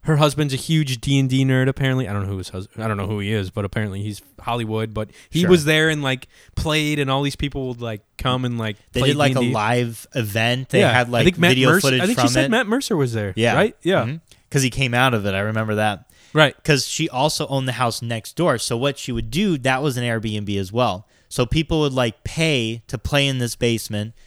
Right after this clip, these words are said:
Speaker 2: She would rent out that house, and then you'd go into the basement for, like, a D and D night.
Speaker 1: Yeah,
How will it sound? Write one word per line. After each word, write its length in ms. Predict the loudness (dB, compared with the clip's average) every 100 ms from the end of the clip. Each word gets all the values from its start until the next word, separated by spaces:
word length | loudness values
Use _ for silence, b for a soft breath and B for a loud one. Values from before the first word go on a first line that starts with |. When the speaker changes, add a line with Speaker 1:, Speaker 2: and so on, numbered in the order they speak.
| -20
Speaker 2:
She 160 | -8 -6
would 100 | 0
rent 240 | 2 2
out 160 | 2 2
that 140 | 0
house, 320 | 2 0 0 -6
and 180 | -8
then 140 | -6 -6
you'd 140 | -4
go 180 | -2 -2
into 200 | -4 -6
the 80 | -4
basement 400 | -2 -2 -4 -10
for, 100 | -6
like, 100 | -6
a 40 | -6
D 180 | -6 -6
and 100 | -4
D 100 | -4
night. 240 | -4 -6 0
Speaker 1:
Yeah, 180 | 2